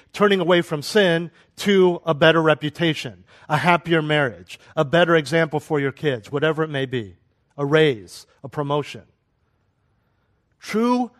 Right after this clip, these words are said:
godly sorrow that produces true repentance is turning away from sin to God, which we know also means putting on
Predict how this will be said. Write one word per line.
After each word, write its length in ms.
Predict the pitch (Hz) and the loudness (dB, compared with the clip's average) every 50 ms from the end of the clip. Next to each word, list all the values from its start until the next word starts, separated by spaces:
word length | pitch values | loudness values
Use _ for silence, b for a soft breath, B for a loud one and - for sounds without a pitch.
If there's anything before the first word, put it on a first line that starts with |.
| b b b 151 120 | b b b -10 -2
godly 400 | - 190 196 220 214 208 233 196 | 2 2 2 2 0 -2 -6 -8
sorrow 580 | - - 165 135 127 120 117 117 127 151 139 _ _ _ _ _ _ _ _ _ _ _ _ _ _ _ _ _ _ _ _ _ _ _ _ - | -4 -2 -2 -2 -2 -4 -6 -10 -12 -14 -16 _ _ _ _ _ _ _ _ _ _ _ _ _ _ _ _ _ _ _ _ _ _ _ _ -4
that 160 | 151 147 - | -4 -4 -2
produces 480 | 165 165 156 180 180 - - 160 143 | -4 0 2 2 0 0 -4 -8 -10
true 220 | - - - 220 220 | -8 -4 -2 0 0
repentance 760 | 208 170 - - 185 190 185 - - 135 117 117 127 - - | 0 0 0 -2 -4 -4 -4 -4 -8 -8 -10 -10 -14 -18 -16
is 160 | - 147 123 - | -16 -16 -16 -10
turning 280 | - 185 190 185 175 | -6 -4 -4 -2 -2
away 180 | 165 156 156 151 | 0 0 0 -2
from 220 | - - 143 127 | -2 -6 -10 -10
sin 500 | - - - 180 160 139 123 120 120 113 - _ _ _ _ _ _ _ _ _ _ _ _ | -8 -6 -2 -2 -2 -2 -4 -6 -12 -16 -20 _ _ _ _ _ _ _ _ _ _ _ _
to 240 | - - 180 160 139 | -4 -2 -2 -2 0
God, 420 | 120 143 123 95 87 87 - _ _ _ _ _ _ _ _ _ _ _ _ _ _ _ _ _ _ | 0 -2 -2 -2 -6 -12 -20 _ _ _ _ _ _ _ _ _ _ _ _ _ _ _ _ _ _
which 220 | - 143 139 - | -6 -6 -4 -4
we 80 | 156 143 | -6 -6
know 180 | 139 139 135 135 | -4 -4 -4 -4
also 400 | 143 143 147 151 - - 147 139 | -4 -4 -4 -4 -4 -6 -8 -8
means 340 | 131 131 127 127 127 117 | -6 -8 -8 -8 -10 -14
putting 400 | - _ - 156 143 139 127 131 - _ | -18 _ -6 -4 -4 -4 -6 -8 -14 _
on 600 | - 160 170 160 151 139 123 117 113 113 117 117 | -2 2 4 4 4 2 0 -2 -6 -10 -12 -16